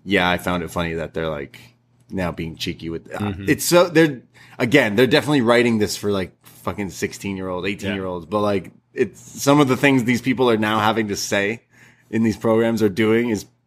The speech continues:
Speaker 1: fucking ridiculous. But this is definitely one of,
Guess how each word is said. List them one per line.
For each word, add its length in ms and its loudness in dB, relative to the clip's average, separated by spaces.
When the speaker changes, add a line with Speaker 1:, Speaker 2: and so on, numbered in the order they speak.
Speaker 1:
fucking 420 -6
ridiculous. 580 -4
But 180 -2
this 160 2
is 120 2
definitely 340 2
one 180 2
of, 120 -8